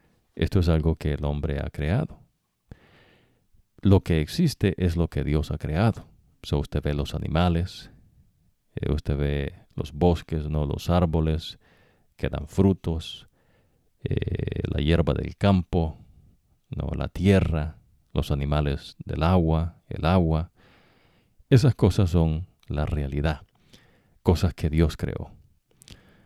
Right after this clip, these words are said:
Ahora, el hombre, por cuestión del pecado,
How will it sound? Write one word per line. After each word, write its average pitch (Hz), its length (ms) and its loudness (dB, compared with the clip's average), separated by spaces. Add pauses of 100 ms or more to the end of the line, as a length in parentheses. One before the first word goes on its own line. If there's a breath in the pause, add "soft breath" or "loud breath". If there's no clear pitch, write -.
(160 soft breath)
Ahora, 107 220 10
el 113 200 4
hombre, 113 480 6
por 92 140 2
cuestión 90 360 4
del 95 140 4
pecado, 107 540 2